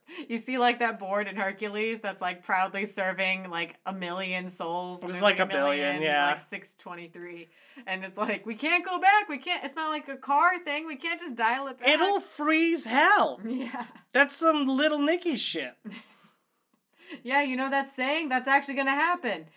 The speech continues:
Speaker 1: So they're like, "Hey, man, you gotta, like, find someone to take your place."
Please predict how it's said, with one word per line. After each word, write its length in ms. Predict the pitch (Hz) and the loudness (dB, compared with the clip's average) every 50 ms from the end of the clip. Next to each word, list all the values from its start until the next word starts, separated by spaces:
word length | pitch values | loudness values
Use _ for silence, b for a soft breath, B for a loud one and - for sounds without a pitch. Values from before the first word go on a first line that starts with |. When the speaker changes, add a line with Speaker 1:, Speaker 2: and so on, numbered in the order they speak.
| b b b b | b b b b
Speaker 1:
So 140 | - - 233 | -6 -2 0
they're 120 | 233 233 | 2 2
like, 220 | 233 240 240 233 233 | 4 2 2 2 0
"Hey, 260 | 277 359 359 294 220 | 0 0 0 0 -2
man, 360 | 196 190 185 185 190 202 202 | -4 -4 -4 -4 -4 -6 -6
you 100 | 214 208 | -4 0
gotta, 420 | 233 247 269 269 262 254 240 226 | 2 2 2 2 2 2 2 0
like, 480 | 202 202 196 185 170 175 170 - - - | 0 -2 -2 -2 -2 -4 -6 -10 -16 -18
find 380 | - - 240 254 285 302 302 294 | -6 0 2 2 2 2 0 -2
someone 340 | - 240 220 220 214 208 202 | -2 -2 0 0 -2 -2 -4
to 60 | 190 | -6
take 280 | 175 233 220 196 190 170 | -6 -4 -6 -6 -6 -10
your 100 | 170 170 | -12 -8
place." 580 | - 330 330 277 190 165 165 - - - - | -4 0 0 2 0 0 -4 -8 -12 -12 -12